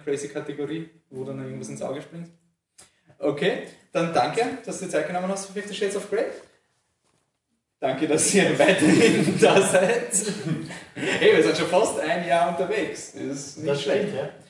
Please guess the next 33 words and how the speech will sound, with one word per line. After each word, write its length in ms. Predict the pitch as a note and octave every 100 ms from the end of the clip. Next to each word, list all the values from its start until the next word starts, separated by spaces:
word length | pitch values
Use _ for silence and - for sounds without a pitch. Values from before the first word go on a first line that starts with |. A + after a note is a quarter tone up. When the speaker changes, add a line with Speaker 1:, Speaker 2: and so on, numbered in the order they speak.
| _ - - -
Speaker 2:
ja. 280 | C3+ C3 C3+
Speaker 1:
Ähm, 60 |
fünfunddreißigster 680 | C3+ - C3+ A3+ A3 A3+ -
oder 80 | G#3+
vierunddreißigster 640 | A#3 G#3 C#3+ C3+ C3+ -
Podcast 560 | - B2+ B2 C3+ B2+ -
ist 160 | B2+
es 160 | C3 -
dann, 240 | B2+ C#3
je 60 | C3+
nachdem, 640 | C3 B2+ C3 B2+ B2+ C3+
welcher 240 | B2+ B2+ B2+
da 100 | A#2+
zuerst 400 | C3 B2+ C3 -
online 320 | A#2+ A#2 A#2+
geht. 280 | C#3 F#3+ - - _ _
Dann 580 | - C#3+ E3 F3 F3+ E3+
werden 380 | C3 D3+ D#3+ E3
wir 140 | D#3+
zumindest 640 | E3 D#3 C#3+ D3+ D#3+ D#3 D3
ein 160 | C3
Audio-File 840 | C3+ C3+ D3+ D3+ - B2+ B2 C#3 C#3
von 140 | - C3
drei 200 | C3+ A#2+
Minuten 500 | C#3 C#3+ D#3 D3+ D3+
nach 240 | C3+ D3
der 160 | D#3+ D3
Oscar-Verleihung 760 | D3 - - - - C#3+ D3+ D3
um 80 |
sieben 260 | D3+ D3+ D3+
Uhr 60 | C#3+
morgens 420 | C3+ C#3 D3+ D3+
aufnehmen. 960 | C3 C#3+ C#3+ F3+ F#3+ F3+ G#3 F#3+ G3